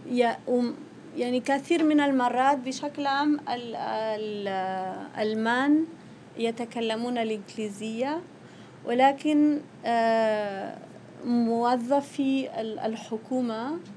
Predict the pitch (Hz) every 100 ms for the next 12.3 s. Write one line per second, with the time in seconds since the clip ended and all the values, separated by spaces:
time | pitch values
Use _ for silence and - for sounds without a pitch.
0 | - 214 214 214 226 202 214 214 294 277
1 | 277 - 233 269 320 330 - 247 254 254
2 | 240 247 240 262 311 - 269 285 262 -
3 | 294 294 294 269 247 240 - 202 180 165
4 | 190 202 - - - 147 - - 262 330
5 | - - - - - - - 240 240 240
6 | 247 - 262 247 233 233 233 233 247 240
7 | 233 226 233 80 226 - 240 208 202 -
8 | 240 214 - 233 240 262 285 - - -
9 | - - - - - - - - - -
10 | 269 269 269 269 269 262 262 254 247 240
11 | 240 - - - - 233 254 - 294 269
12 | 285 285